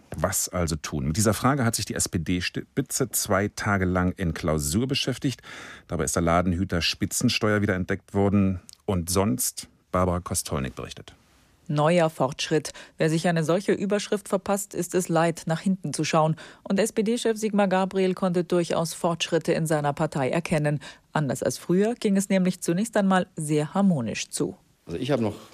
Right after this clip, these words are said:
Speaker 3: keine Klausurerinnerung, wo wir jeden Beschluss einstimmig durchgekriegt haben.
Speaker 2: Sogar ein parteiintern so strittiger Beschluss wie der zur Verlängerung des Afghanistan-Mandats ist also ohne Knirschen über die Bühne gegangen.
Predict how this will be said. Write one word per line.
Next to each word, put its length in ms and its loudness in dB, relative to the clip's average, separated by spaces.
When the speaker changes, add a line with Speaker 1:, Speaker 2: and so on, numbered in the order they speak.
Speaker 3:
keine 300 4
Klausurerinnerung, 800 2
wo 120 2
wir 160 4
jeden 400 2
Beschluss 480 -2
einstimmig 600 -2
durchgekriegt 680 -4
haben. 320 0
Speaker 2:
Sogar 400 2
ein 220 0
parteiintern 720 0
so 140 0
strittiger 520 0
Beschluss 500 0
wie 220 2
der 220 2
zur 160 0
Verlängerung 520 0
des 160 -2
Afghanistan-Mandats 1120 0
ist 200 -4
also 320 2
ohne 300 0
Knirschen 540 -2
über 200 0
die 100 -2
Bühne 300 -4
gegangen. 460 0